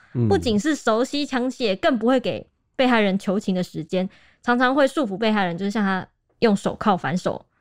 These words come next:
Speaker 2: 铐住他们嘛。
Speaker 1: 嗯。
Speaker 2: 为了要让自己逃逸顺利这样子。如果不是职业杀手，专家认为很可能是有枪炮弹药前科的。那如果不是杀手呢？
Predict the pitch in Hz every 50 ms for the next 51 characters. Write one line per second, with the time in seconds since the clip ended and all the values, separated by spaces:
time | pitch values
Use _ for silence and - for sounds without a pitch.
0 | _ _ _ - - 233 196 185 196 185 180 165 160 - - 80 - _ _ -
1 | - - - 90 85 - 285 262 233 226 233 247 262 240 226 214 247 226 202 170
2 | - _ _ - - - 196 196 214 277 262 233 - - 269 226 202 202 190 170
3 | 175 175 151 175 - - - _ - - _ _ _ - - 339 359 392 302 240
4 | 277 311 330 - - 233 247 330 302 269 - 277 247 262 269 - 214 165 147 -
5 | - _ _ _ _ _ _ _ - 262 269 277 302 269 285 294 262 214 175 170
6 | 170 190 - 214 240 269 277 226 190 165 170 196 - - 240 208 165 101 175 -
7 | - 214 240 233 254 220 208 220 196 185 180 190 175 170 - - 160 151 160 -
8 | - 170 170 170 - - _ _ _ _ _ _ - 349 349 302 247 285 392 392
9 | 403 285 214 214 233 233 269 247 - 226 214 226 - 202 143 123 131 120 117